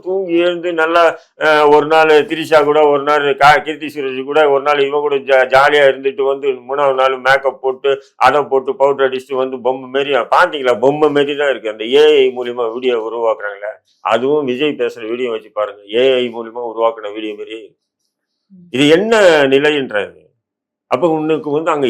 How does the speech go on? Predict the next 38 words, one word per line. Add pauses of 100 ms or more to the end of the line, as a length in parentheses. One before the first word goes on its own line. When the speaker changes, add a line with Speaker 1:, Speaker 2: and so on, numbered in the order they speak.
Speaker 1:
இறந்தது
மக்கள்
மீது
கொஞ்சம்
கூட
கவலையே
இல்ல
உனக்கு. (460)
Speaker 2:
இப்ப
மக்களுக்கு
என்ன
சொல்ல
விரும்புறீங்க
சார்?
விஜய்
கூ-,
கூப்பிடுறாரு,
விஜயை
பாக்குறதுக்கு
போனது
மக்கள்
தானே
அந்த
இடத்துல
இவ்வளவு
Speaker 1:
அதான்
Speaker 2:
தூரம்?
Speaker 1:
விஜய்
மக்களை
என்ன
சொல்ல
விரும்புறேன்னு
சொன்னா,
நீ
இது
போன்ற
கூத்தாடிகளை
நம்பி